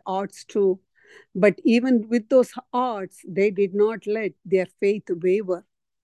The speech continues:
They had a contagious faith. In military training, recruits mu-, must pass an obstacle course before they graduate from basic training. These barriers are for-, formidable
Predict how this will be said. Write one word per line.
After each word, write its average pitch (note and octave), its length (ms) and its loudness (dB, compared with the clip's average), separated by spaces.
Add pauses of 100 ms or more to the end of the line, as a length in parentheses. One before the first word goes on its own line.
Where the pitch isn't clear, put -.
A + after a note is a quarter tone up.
(240)
They F#3+ 140 2
had G3 500 -4
a G3 100 -2
contagious G3 760 0
faith. - 280 -8 (640)
In A#3 220 10
military A#3+ 440 8
training, A#3+ 580 4 (560)
recruits C4 600 2
mu-, B3 200 0 (180)
must C4 440 -2
pass A#3 320 0
an G#3 200 -4
obstacle B3+ 640 -2
course A3+ 360 0
before A#3+ 360 2
they G#3+ 160 2
graduate A3 560 -2
from A3 240 -6
basic A3+ 460 0
training. A3 460 -4 (560)
These C4 320 6
barriers B3 560 2
are A3+ 240 -2
for-, A#3 260 -4
formidable A#3 840 0